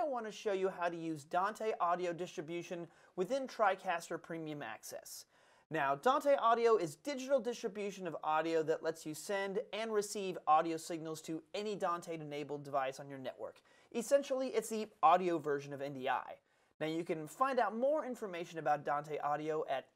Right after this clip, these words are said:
audinate dot com. Now, to get this to work with TriCaster, you'll need two pieces of software. First, you will need to download a Dante Virtual Sound Card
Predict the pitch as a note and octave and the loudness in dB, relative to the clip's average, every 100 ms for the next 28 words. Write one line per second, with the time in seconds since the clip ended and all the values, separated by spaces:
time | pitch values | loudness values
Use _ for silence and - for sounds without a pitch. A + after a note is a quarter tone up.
0 | - E3+ - G3 G3 G3 - _ D#3 D3 | 0 2 2 0 -2 -2 -12 _ 2 2
1 | - - - - _ _ _ _ _ _ | 0 -6 -6 -8 _ _ _ _ _ _
2 | _ - E3 D#3 D3+ - _ _ _ _ | _ -8 -2 0 -2 -4 _ _ _ _
3 | C4+ E4 D#4+ C#4 C4+ A#3+ A#3+ F#3+ - G3+ | -2 0 0 -4 0 6 6 4 -2 4
4 | F#3 F3+ F#3 F3+ - F#3 F#3 F3 D3+ D3 | 4 6 4 4 2 0 0 0 -4 -6
5 | - D4 B3+ A#3+ F#3 F3 D3+ - B2 - | -4 -2 0 -2 -4 -6 -4 0 0 0
6 | A#2+ C2+ - _ _ _ - D4 E4+ - | -6 -8 -14 _ _ _ 6 6 6 -4
7 | F#3 G3+ G3 F#3 F3 D3+ D#3+ D#3 D#3+ D#3 | -4 -2 -2 -4 -6 -2 0 0 -2 -2
8 | D3+ C#3 C#3 D3+ A3 A3+ A3 F3 G3+ G3+ | 0 -2 -4 -2 0 2 0 2 0 0
9 | F3 F3 F#3+ E3+ F3 F#3 F3 | -4 -2 -2 -4 0 4 6